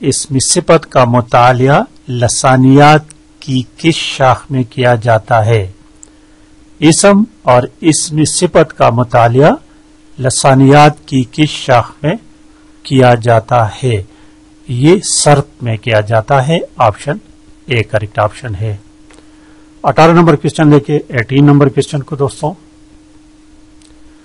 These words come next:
क्वेश्चन नंबर एटीन लिखा हुआ है कि गालिब शायर अमरोज व पर्दा का मुसन्निफ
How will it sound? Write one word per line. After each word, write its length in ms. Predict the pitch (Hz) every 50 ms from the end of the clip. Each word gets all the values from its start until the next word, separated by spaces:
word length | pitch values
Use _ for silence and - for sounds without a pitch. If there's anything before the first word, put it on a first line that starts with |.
| _ - - - - - _ - _ _ _ _ _ _ _ _ _ _ _ - -
क्वेश्चन 200 | - 151 - 196
नंबर 200 | 185 180 180 160
एटीन 300 | 160 139 - 175 180 180
लिखा 260 | 170 170 160 - 196
हुआ 160 | 180 175 180
है 60 | 175
कि 180 | 160 160 - 180
गालिब 600 | 139 110 110 110 120 143 151 170 196 185 180 180
शायर 720 | - - - - - 147 143 151 151 151 156 160 156 - - - - _
अमरोज 1120 | 143 135 131 131 127 120 120 135 143 143 147 147 151 151 156 139 - - - - - - - _ - - _ _ _
व 260 | 151 123 117 117 113
पर्दा 960 | 110 - _ _ - 139 127 127 113 120 110 104 101 113 95 90 87 - - - _ -
का 120 | - 127 120
मुसन्निफ 680 | 120 120 120 110 - - 139 131 123 127 123 127 127